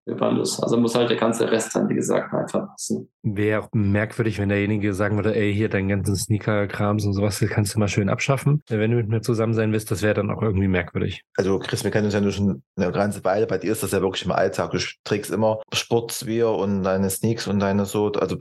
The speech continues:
Speaker 3: zu dir gehört das, für dich kennt man ja das gar nicht. Du hast ja auch zum Teil auch sehr auffällige Sachen, auch Kleidungssachen, wo ich mir auch manchmal schon sogar schon Tipps geholt habe. Bei dir ist das wirklich richtig verwoben im Alltag, ne? Du trägst das ja auch, merkt man ja mit Stolz und, und, und dir gefällt das ja auch. Dann gibt's vielleicht aber auch Leute, die das halt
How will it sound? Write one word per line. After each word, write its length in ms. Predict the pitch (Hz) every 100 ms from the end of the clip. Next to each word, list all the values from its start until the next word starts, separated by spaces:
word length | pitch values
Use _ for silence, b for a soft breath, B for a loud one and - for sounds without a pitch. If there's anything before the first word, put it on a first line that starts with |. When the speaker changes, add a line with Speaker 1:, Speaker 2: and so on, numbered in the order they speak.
| - -
Speaker 3:
zu 100 | 98
dir 160 | 107
gehört 240 | 98 107 110
das, 100 | -
für 120 | 101
dich 160 | 98 -
kennt 220 | 113 110
man 100 | 98
ja 240 | 87 - _
das 200 | - 120 -
gar 140 | 101
nicht. 120 | 101
Du 60 | 101
hast 140 | 95
ja 60 | 98
auch 140 | 95 -
zum 140 | 101
Teil 180 | 95 95
auch 240 | 87 - - _
sehr 220 | - 90 90
auffällige 540 | 117 135 127 131 120
Sachen, 340 | - 113 -
auch 120 | 123 98
Kleidungssachen, 840 | 107 113 131 131 127 131 147 160 -
wo 180 | 104
ich 80 | 110
mir 80 | 110
auch 160 | 107 - -
manchmal 380 | - 98 101 101
schon 140 | 98
sogar 220 | 87 - 95
schon 120 | 90
Tipps 240 | 131 131
geholt 300 | - 92 92
habe. 240 | 98 107 120
Bei 140 | 101
dir 140 | 120
ist 100 | 127
das 100 | 117 113
wirklich 260 | 117 -
richtig 300 | 113 - 110
verwoben 680 | - 90 98 110 98 95 90 -
im 100 | 104
Alltag, 600 | 90 92 - 95 90 -
ne? 180 | 117
Du 80 | 127
trägst 240 | 117 120 107
das 80 |
ja 60 | 107
auch, 200 | 98 - -
merkt 240 | 107 107
man 120 | 101 98
ja 40 |
mit 120 | 87
Stolz 400 | - 104 110 113
und, 240 | 87 95 92
und, 260 | 87 92
und 300 | 82 90 87
dir 80 | 92
gefällt 260 | - 107 101
das 160 | 117
ja 100 | -
auch. 280 | 107 123 131
Dann 100 | -
gibt's 180 | 95 117
vielleicht 220 | - 101 -
aber 120 | 98
auch 100 | 95
Leute, 200 | 101 104
die 120 | 113
das 160 | 95 101
halt 200 | 101